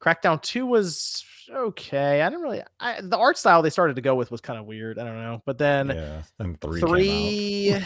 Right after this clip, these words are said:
Speaker 2: <laughs>
Speaker 1: yeah, that's unfortunate. Uh, that's not a great comparison <laughs> for them.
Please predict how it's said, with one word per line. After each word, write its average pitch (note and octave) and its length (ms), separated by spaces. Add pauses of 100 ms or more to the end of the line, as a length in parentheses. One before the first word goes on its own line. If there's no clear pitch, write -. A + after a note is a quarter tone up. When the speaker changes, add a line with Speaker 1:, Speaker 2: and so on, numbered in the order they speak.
(160)
Speaker 2:
<laughs> - 220
Speaker 1:
yeah, E3 380
that's D#3 180
unfortunate. B2 760 (420)
Uh, C3 840
that's B2+ 220
not B2 180 (100)
a C3+ 60
great A#2+ 220
comparison A2+ 480
<laughs> - 20
for G3 220
them. D#3+ 440